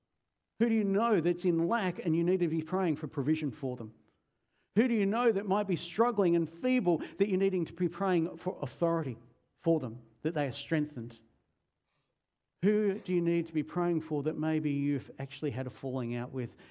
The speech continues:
and you're needing to instead pour out grace and forgiveness? That's the challenge.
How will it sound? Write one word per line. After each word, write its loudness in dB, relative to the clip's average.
and -2
you're -2
needing -2
to -8
instead -6
pour -2
out -8
grace -10
and -12
forgiveness? -12
That's -6
the -12
challenge. -8